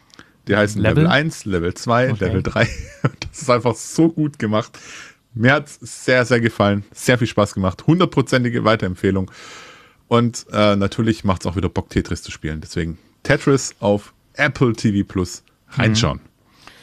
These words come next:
Speaker 2: Und vielleicht auch, wenn ihr ein bisschen in dem, ja, so retromäßig, bisschen angehaucht seid, so Gameboys, also wie gesagt, das ist ja leider nicht mehr mein originaler Gameboy, weil den haben sie mir neunzehnhundertvierundneunzig bei der Bundeswehr geklaut. <laughs>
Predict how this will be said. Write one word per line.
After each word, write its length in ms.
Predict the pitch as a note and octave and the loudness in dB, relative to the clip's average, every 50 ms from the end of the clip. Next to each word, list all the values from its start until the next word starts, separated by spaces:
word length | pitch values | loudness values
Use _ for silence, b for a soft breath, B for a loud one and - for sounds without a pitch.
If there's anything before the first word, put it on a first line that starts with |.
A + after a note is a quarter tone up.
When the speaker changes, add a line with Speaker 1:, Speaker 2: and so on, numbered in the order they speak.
| b b b b b b b | b b b b b b b
Speaker 2:
Und 140 | B2+ A#2+ - | -8 -6 -2
vielleicht 340 | - A#2+ A#2 A#2+ - - | 0 2 2 2 0 -2
auch, 240 | - A2+ B2 B2+ A#2 | 0 2 2 4 4
wenn 140 | A#2 A#2 A#2+ | 4 4 4
ihr 80 | A#2 A2+ | 4 4
ein 100 | A2 G#2 | 2 2
bisschen 600 | D3 C#3 - - - B2 B2+ B2 B2 A#2+ A#2+ A#2+ | 0 -2 -2 0 0 2 4 4 4 4 4 4
in 320 | A#2+ A#2 A2+ A2+ A2 A2 | 2 2 2 2 2 2
dem, 400 | A2 A2+ A2 G#2+ G#2+ G#2+ G#2 G#2 G#2 G#2+ | 2 2 2 2 2 0 -2 -2 -4 -4
ja, 280 | G2 G2+ G#2 G#2 G2+ | -4 0 0 0 0
so 140 | F#2+ G#2 F#2+ | 0 -2 -4
retromäßig, 800 | F2+ A2 A2 A2+ - - A2+ A2 A2 G#2+ G#2 A2 G2 - - _ | -2 0 -2 -2 0 0 0 2 2 0 0 -4 -6 -8 -10 _
bisschen 340 | - - - - - G#2 | -16 -16 -14 -12 -12 -10
angehaucht 440 | G#2+ G2 G#2+ A2+ A#2 A2 A2 G#2+ - - | -8 -6 -6 -4 -4 -4 -4 -6 -6 -2
seid, 260 | - G#2+ G#2 G#2 - B B B B B B | 0 0 0 0 -4 B B B B B B
so 160 | B - G#2+ | B -12 -8
Gameboys, 640 | - - G#2 A2+ C3+ B2+ B2 A#2+ A#2+ A2 - - - _ _ - - - _ _ _ _ _ - | -4 0 2 2 4 4 6 6 4 4 2 -2 -10 _ _ -20 -20 -20 _ _ _ _ _ -12
also 220 | A#2+ G#2+ - A#2 | -10 -6 -6 -4
wie 60 | A2 | -4
gesagt, 200 | G#2+ - C3 - C3+ | -4 -4 -4 -2 -2
das 100 | B2+ C3+ | -4 -2
ist 80 | - | 2
ja 80 | C3 A#2 | 2 4
leider 300 | A2 A2+ B2+ D3 D3 B2 | 4 4 4 6 6 6
nicht 180 | C3 D3 - | 4 4 4
mehr 140 | - B2+ A#2 | 4 4 4
mein 260 | A2+ A2+ A#2+ D3 D3+ | 4 4 4 4 2
originaler 500 | B2+ A2+ A#2 A#2 A2 G#2+ G#2+ G#2+ A2 A2+ | 2 0 0 2 2 4 4 4 4 2
Gameboy, 460 | G#2+ - A2 G#2+ A#2 A#2+ B2+ C#3 C#3 B2 | 2 0 0 -2 0 0 0 0 0 0
weil 180 | A2 G#2+ G#2+ | 0 -2 -2
den 260 | A2 A2+ A2 A#2 C3+ | 0 0 0 0 2
haben 140 | C3+ C3 C3 | 2 2 2
sie 80 | B2+ A#2+ | 2 2
mir 160 | A#2 A#2+ A#2+ | 2 2 2
neunzehnhundertvierundneunzig 1300 | A#2 A2+ A2+ A2 - - A2 - - - - - - - _ _ _ - - C3 A#2 A#2+ B2 B2+ B2 - - | 2 0 0 -2 -4 -6 -8 -8 -10 -16 -20 -20 -20 -20 _ _ _ -6 -4 -4 -2 -2 -2 -2 -4 -6 -8
bei 100 | A2+ G#2+ | -8 -8
der 60 | G#2 | -6
Bundeswehr 460 | G2 A2+ B2+ F3 F#3 D3+ - - B2+ A#2+ | -4 -2 -2 0 0 -2 -2 -6 -8 -8
geklaut. 600 | B2+ - - - - D#3+ - B2 A2 B2 - - B B B B B B B B B B | -10 -14 -14 -10 -6 -4 -4 -2 -2 -4 -6 -8 B B B B B B B B B B
<laughs> 260 | B B B B G#3 | B B B B 2